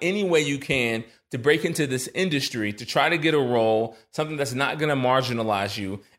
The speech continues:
And they need three hundred Italians, and you couldn't even be <laughs> one of the three hundred they needed for Godfather. Anyway, he goes on to write this movie script for Rocky. Now, he's shopping this script around, and there are a couple people who are actually interested in the script.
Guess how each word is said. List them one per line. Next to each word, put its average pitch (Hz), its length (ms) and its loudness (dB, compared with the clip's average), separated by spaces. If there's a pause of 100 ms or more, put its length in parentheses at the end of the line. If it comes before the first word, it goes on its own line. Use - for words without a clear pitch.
(140)
And 131 500 2
they 135 160 4
need 156 460 0
three 185 160 2
hundred 160 340 2
Italians, 117 680 -2
and 110 140 -8
you 143 100 -6
couldn't 156 200 -6
even 139 200 -4
be 127 140 -2
<laughs> - 0 -
one 127 380 2
of 139 100 0
the 120 80 -8
three 127 200 -4
hundred 123 300 0
they 113 140 0
needed 110 260 -4
for 113 80 -8
Godfather. 92 500 -4 (420)
Anyway, 135 500 2 (240)
he 175 100 -2
goes 208 360 4
on 160 220 2
to 151 140 -2
write 131 220 2
this 127 180 -4
movie 135 340 -2
script 95 380 -6
for 156 140 -4
Rocky. 202 500 -2 (400)
Now, 160 220 4
he's 139 200 2
shopping 190 420 0
this 185 140 0
script - 320 -4
around, 117 460 -2 (380)
and 160 180 -2
there 196 160 2
are 190 60 4
a 185 60 2
couple 214 240 0
people 202 320 -2
who 196 160 2
are 196 140 2
actually 165 640 -2
interested 156 580 -4
in 120 220 -4
the 127 80 -4
script. - 500 -2